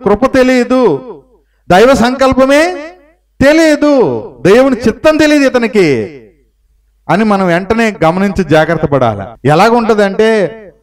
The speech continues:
నిజములాగా కనబడే ఒక అబద్ధం. ఇది చంపే పరిచర్య. ఏంటి? మరణ కారణముగు పరిచర్య. ఇది ఎక్కడుంది? రాళ్ల మీద చెక్కబడింది, హృదయాల మీద చెక్కబడింది. క్రొత్త నిబంధన ఎక్కడ?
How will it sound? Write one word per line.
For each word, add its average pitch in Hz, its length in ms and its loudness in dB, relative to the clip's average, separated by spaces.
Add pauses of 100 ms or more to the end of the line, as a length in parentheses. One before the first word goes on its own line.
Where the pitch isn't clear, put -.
(160)
నిజములాగా 208 680 2
కనబడే 190 680 0
ఒక 135 260 -2
అబద్ధం. 127 520 -2
ఇది 147 120 2
చంపే 156 580 0
పరిచర్య. 127 720 -2 (360)
ఏంటి? 214 520 -2 (320)
మరణ 175 360 0
కారణముగు 190 640 0
పరిచర్య. 135 800 0
ఇది 160 160 0
ఎక్కడుంది? 220 680 -2
రాళ్ల 220 400 2
మీద 254 200 2 (140)
చెక్కబడింది, 175 920 0
హృదయాల 208 400 2
మీద 220 220 -2
చెక్కబడింది. 185 720 0
క్రొత్త 160 320 -2
నిబంధన 208 340 -2
ఎక్కడ? 214 240 -2